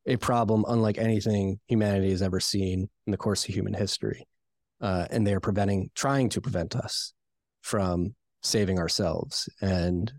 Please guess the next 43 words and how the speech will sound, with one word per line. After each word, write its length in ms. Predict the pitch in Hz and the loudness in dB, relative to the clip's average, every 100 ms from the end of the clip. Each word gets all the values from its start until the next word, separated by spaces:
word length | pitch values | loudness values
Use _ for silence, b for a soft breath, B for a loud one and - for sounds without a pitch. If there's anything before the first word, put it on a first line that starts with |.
| - _ _ | -18 _ _
um, 400 | 110 87 85 87 - | -2 0 0 -4 -2
long-winded 440 | 135 120 113 104 98 | 0 2 4 2 2
way 140 | 90 | 0
of 60 | 87 | 0
saying, 400 | 104 90 92 - b b b b _ _ _ _ _ _ _ _ _ | 0 0 0 -4 b b b b _ _ _ _ _ _ _ _ _
if 80 | 113 | -2
you're 100 | 104 | 2
out 140 | 101 92 | 2 2
there, 240 | 101 92 - | 0 0 -2
part 160 | 110 | -2
of 20 | |
the 60 | 95 | 0
silent 260 | 110 101 90 | 0 2 2
majority, 300 | 98 92 87 | 2 0 0
speak 320 | - 95 78 | -2 -2 -2
up. 160 | 76 - _ _ _ - | -4 -6 _ _ _ -4
Uh, 300 | 101 87 92 - | -2 0 -2 0
we 60 | |
need 100 | 104 | 0
to 60 | - | 0
push 160 | 104 | -2
back 240 | - 92 - | -2 -2 -2
against 240 | 92 80 | -4 -2
this 120 | 90 | -4
stuff. 280 | - 95 87 | -2 -2 -2
It's 100 | 104 | -2
getting 220 | - 110 | 0 0
serious. 720 | 92 110 92 92 92 - - _ | 0 0 0 0 0 -2 -6 _
It 80 | - | -2
could 140 | 107 92 | 0 0
get 120 | 87 | 0
very 220 | 95 95 | 2 0
serious. 500 | - 95 95 92 - | 0 0 2 0 -2
We 60 | 101 | -4
have 160 | 95 | -4
two 160 | - 127 | 0 2
ro-, 300 | 107 107 104 _ _ - | 4 2 0 _ _ -4
two 120 | 143 | 2
roads 240 | 113 107 110 | 4 4 2
we 60 | |
can 80 | 104 | 2
go 160 | 104 104 | 2 2
down. 320 | 101 101 | 2 0